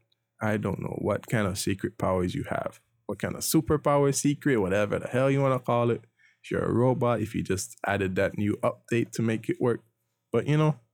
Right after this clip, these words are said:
that's my biggest thing for trying something new. You just gotta do it.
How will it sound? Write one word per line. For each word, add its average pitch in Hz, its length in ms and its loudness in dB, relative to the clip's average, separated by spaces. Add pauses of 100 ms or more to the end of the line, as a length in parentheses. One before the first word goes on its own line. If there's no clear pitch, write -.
(500)
that's 113 200 2
my 107 140 2
biggest 95 420 -2
thing 92 220 0
for - 220 -10
trying 92 400 -6
something - 480 -6
new. 82 260 -4 (1500)
You - 100 -6
just - 240 -4
gotta 92 280 0 (120)
do 82 180 2
it. - 120 -6